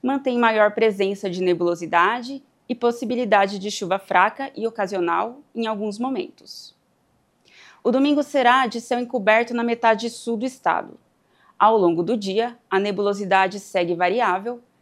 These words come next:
com algumas aberturas de sol no interior. A partir da tarde, ainda há condição para pancadas de chuva e trovoadas, principalmente na região oeste,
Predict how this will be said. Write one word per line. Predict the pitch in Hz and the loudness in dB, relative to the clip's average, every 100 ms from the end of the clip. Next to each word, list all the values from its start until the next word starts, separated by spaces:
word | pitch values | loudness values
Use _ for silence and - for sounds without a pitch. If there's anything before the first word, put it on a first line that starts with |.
| _ _ | _ _
com | 247 240 | 0 2
algumas | 247 226 254 254 240 | 2 2 0 0 2
aberturas | 240 247 247 233 233 | 2 2 2 2 2
de | 262 | -2
sol | 254 233 220 | -4 0 0
no | |
interior. | 233 240 254 226 165 - _ _ _ _ _ _ _ _ | 0 -2 0 0 -2 -6 _ _ _ _ _ _ _ _
A | - | 0
partir | - 214 208 180 | 4 2 0 -2
da | 190 | -2
tarde, | 196 175 175 214 226 | 2 4 6 4 0
ainda | 190 190 180 | -2 2 2
há | |
condição | 190 240 254 262 - 202 190 | 0 -4 -4 -6 -6 -2 -2
para | 254 220 185 | -2 -2 -2
pancadas | 185 202 196 185 170 185 | -2 -4 0 0 0 -6
de | 180 196 | -6 -8
chuva | - 196 208 233 | -6 -6 -4 -4
e | |
trovoadas, | 185 190 180 202 175 185 233 - _ _ - | -4 -4 0 4 4 2 -6 -16 _ _ -4
principalmente | 262 277 277 277 240 226 240 240 | -2 -2 -4 -4 -4 -4 -6 -6
na | 226 | -4
região | 226 220 208 233 | -2 -2 0 0
oeste, | 220 - - - - | 0 -2 -10 -16 -18